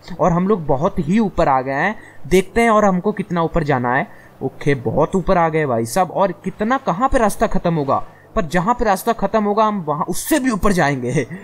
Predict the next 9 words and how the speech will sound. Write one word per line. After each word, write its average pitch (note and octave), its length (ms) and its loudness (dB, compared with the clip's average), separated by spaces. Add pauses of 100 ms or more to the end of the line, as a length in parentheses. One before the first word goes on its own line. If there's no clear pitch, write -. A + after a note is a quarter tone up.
(560)
रास्ता B2+ 320 -4
कहाँ E3 180 0
पर, - 120 -2 (200)
अरे F3 200 2
भाई D#3 200 2
यहाँ F3 240 0
पे F#3+ 100 0
रास्ता E3+ 300 0
है। B2+ 220 0